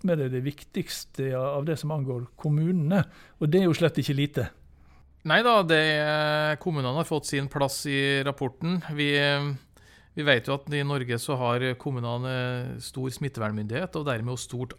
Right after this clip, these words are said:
Speaker 2: ansvar, og har hatt mange oppgaver gjennom den pandemien vi har stått i. Så sånn sett er det jo naturlig at kommunesektoren har sin,
Speaker 1: Mm.
Speaker 2: sin rettmessige plass i en
Speaker 1: Ja.
Speaker 2: sånn rapport.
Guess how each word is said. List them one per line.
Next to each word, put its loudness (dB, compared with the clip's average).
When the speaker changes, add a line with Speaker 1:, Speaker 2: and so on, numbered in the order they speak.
Speaker 2:
ansvar, -4
og -4
har -4
hatt -6
mange -8
oppgaver -4
gjennom -4
den -6
pandemien -4
vi -4
har -4
stått -6
i. 0
Så -4
sånn -6
sett -4
er 2
det -4
jo -2
naturlig -2
at -6
kommunesektoren -4
har -2
sin, -4
Speaker 1:
Mm. 2
Speaker 2:
sin -2
rettmessige 2
plass -2
i 2
en 0
Speaker 1:
Ja. 4
Speaker 2:
sånn 0
rapport. -8